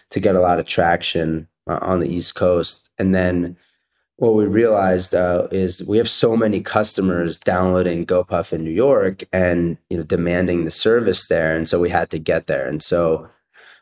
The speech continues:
we opened up in Manhattan. We ha-, we got one warehouse in Times Square to cover the entire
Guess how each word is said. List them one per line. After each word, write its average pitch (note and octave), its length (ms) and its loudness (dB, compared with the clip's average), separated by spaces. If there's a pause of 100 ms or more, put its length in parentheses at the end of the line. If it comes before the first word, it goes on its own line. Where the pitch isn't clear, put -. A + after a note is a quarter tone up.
we G2+ 440 2
opened B2 380 2
up G2 180 4
in G2 140 2
Manhattan. F2 580 0
We F#2 120 0
ha-, - 240 -8
we G2+ 200 -4 (380)
got G2+ 260 2
one F#2+ 440 2
warehouse E2 920 0
in F#2 220 -2
Times F2+ 380 0
Square F2 540 0
to G2 100 -2
cover F#2 320 2
the F2+ 80 -2
entire F2 440 0